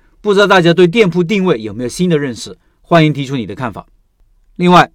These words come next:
拜师学艺马上推出瓦香鸡项目了，我下周会去考察，会在群里更新，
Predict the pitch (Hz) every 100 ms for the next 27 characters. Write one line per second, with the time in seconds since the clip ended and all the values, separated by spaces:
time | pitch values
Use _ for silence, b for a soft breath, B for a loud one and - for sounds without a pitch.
0 | _ - 220 208 175 175 214 139 110 117
1 | 165 165 160 165 165 120 98 151 156 156
2 | 175 175 135 107 - _ _ 113 117 185
3 | 156 151 165 165 123 95 92 98 - _
4 | - 170 165 151 143 131 127 135 147